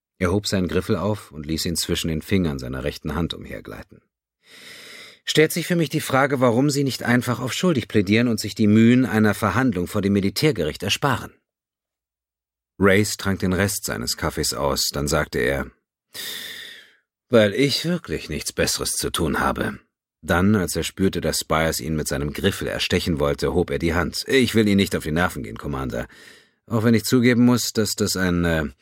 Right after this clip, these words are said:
netter Nebeneffekt ist. Sie haben selbst gesagt, wenn ich mich schuldig bekenne, besteht kein Bedarf mehr für eine Verhandlung. Und dann können Sie mich in ein Loch werfen, ohne dass irgendwem der kalte Schweiß ausbricht. Das werde ich nicht zulassen.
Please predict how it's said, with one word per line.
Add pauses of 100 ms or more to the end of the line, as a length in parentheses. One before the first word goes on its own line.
(440)
netter
Nebeneffekt
ist. (380)
Sie
haben
selbst
gesagt, (280)
wenn
ich
mich
schuldig
bekenne,
besteht
kein
Bedarf
mehr
für
eine
Verhandlung. (680)
Und
dann
können
Sie
mich
in
ein
Loch
werfen,
ohne
dass
irgendwem
der
kalte
Schweiß
ausbricht. (420)
Das
werde
ich
nicht
zulassen.